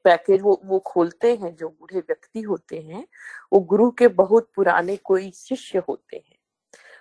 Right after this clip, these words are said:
और इनको गुरु का ऐसा मिलता है आ-, अंदर प्रेरणा कि आपको वहां जाना है और ये पैकेज उन बूढ़े व्यक्ति को दे देना है। वो देती हैं और जब वो बूढ़े व्यक्ति खोलते हैं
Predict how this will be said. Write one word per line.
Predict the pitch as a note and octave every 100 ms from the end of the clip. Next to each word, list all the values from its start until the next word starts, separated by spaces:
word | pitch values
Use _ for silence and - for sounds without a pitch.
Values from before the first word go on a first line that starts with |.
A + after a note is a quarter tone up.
| _ -
और | F#3 - G#3+
इनको | G#3+ G3+ B3 A3
गुरु | G#3 G3 G3
का | - F#3
ऐसा | - F3+ - F3 - - _ _ _ _ _ _ F3
मिलता | F3 F3 - A#3
है | G#3 F#3+ D#3 - -
आ-, | - - _ _ _ _
अंदर | E3+ E3+ F3 E3 - _ _ _ _ _
प्रेरणा | G3 G3 F#3+ F3+ - - _ _
कि | G3
आपको | F#3+ F3 - -
वहां | F#3+ F#3 F#3+ F3+
जाना | E3+ D#3 D#3+
है | F#3 F#3 G3+ E4 _ - - _
और | F#3
ये | F3+ F#3
पैकेज | F#3+ F3+ D#3+ - A3 - -
उन | G3+ A3
बूढ़े | E3+ F3+ F#3
व्यक्ति | F3 E3+ - F3+
को | - C4
दे | F#3+ F#3+
देना | E3 C#3 - -
है। | D#3 - _ - - _ -
वो | F#3
देती | E3 D#3 D#3 G#3 A3
हैं | G3+ -
और | F3+
जब | F3 F3+ E3+
वो | F#3
बूढ़े | F3+ F3+ F#3
व्यक्ति | F3+ F3+ - G3
खोलते | - - E3 D#3+ - D4+
हैं | D#4+ A#3+ D3+